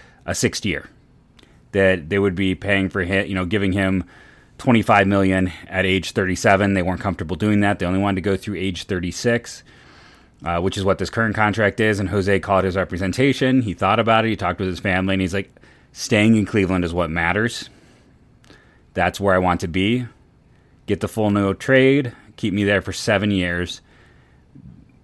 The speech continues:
And the front office had done and done. They got a heck of a <laughs> sweetheart deal. So much so, I had a Mariners reporter, like,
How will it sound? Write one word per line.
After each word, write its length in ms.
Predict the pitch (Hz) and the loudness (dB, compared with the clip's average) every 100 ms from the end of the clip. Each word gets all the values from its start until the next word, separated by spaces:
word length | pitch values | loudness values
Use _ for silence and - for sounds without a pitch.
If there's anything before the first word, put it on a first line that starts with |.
| - | -6
And 360 | 90 90 92 | -2 0 0
the 80 | 92 | -2
front 200 | 104 104 | 2 4
office 260 | 92 95 92 | 4 0 -2
had 120 | 90 | 0
done 180 | 92 95 | 2 2
and 100 | 95 | 2
done. 200 | 82 80 | 2 2
They 100 | 95 | 0
got 180 | 98 | 0
a 100 | 95 | 0
heck 240 | 92 107 - | 2 2 0
of 140 | 104 | -4
a 40 | 92 | -6
<laughs> 0 | |
sweetheart 500 | - 127 113 110 87 | 2 4 6 4 4
deal. 280 | 101 95 - - - - - - | 4 2 0 -16 -20 -20 -20 -20
So 160 | - 151 | 2 4
much 200 | 143 135 | 6 4
so, 320 | - 147 131 | 6 8 8
I 80 | 123 | 8
had 260 | 110 113 110 | 6 4 4
a 180 | 104 101 | 2 2
Mariners 720 | 101 107 127 127 123 123 107 | 4 6 6 4 4 2 0
reporter, 520 | 117 120 123 117 123 | -2 4 6 8 8
like, 300 | 117 110 101 | 6 4 0